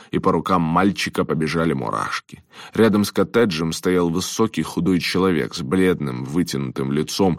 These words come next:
и глубоко посаженными глазами. Хотя Льюис не мог ясно различить его черты, ему показалось, что мужчина злобно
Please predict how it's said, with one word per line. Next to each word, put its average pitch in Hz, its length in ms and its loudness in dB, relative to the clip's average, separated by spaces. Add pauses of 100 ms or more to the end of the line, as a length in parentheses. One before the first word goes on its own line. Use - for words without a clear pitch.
(140)
и 82 100 -2
глубоко 78 460 -2
посаженными 67 880 -6
глазами. 50 640 -6 (340)
Хотя 107 320 4
Льюис 104 360 6
не 107 80 2
мог 104 260 2
ясно 101 360 2
различить 98 580 0
его 98 180 4
черты, 110 420 0
ему 80 340 0
показалось, 85 640 0 (180)
что - 280 0
мужчина 87 560 2
злобно 82 580 2